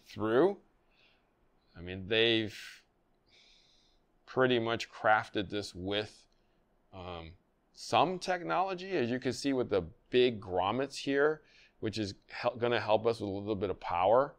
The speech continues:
And yeah, I mean, got synthetic based nylon strings in here. Got a pretty decent grip. Um,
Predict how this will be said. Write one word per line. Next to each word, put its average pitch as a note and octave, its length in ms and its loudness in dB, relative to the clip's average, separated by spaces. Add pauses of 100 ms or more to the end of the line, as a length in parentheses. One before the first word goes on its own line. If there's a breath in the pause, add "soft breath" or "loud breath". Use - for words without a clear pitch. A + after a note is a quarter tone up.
(680)
And F#2+ 640 -6 (1300)
yeah, D#3 420 -4 (480)
I A2+ 120 -8
mean, A#2 280 -6 (320)
got F2 180 -8 (640)
synthetic G#2+ 680 0 (140)
based G2+ 340 -2
nylon F#2+ 520 -4
strings G2 500 -10
in G2+ 140 -10
here. G2+ 500 -4 (480 loud breath)
Got F2+ 140 4
a E2 40 -2
pretty G2+ 360 0
decent E2 680 -6
grip. A2 460 2 (560)
Um, F#2 440 -12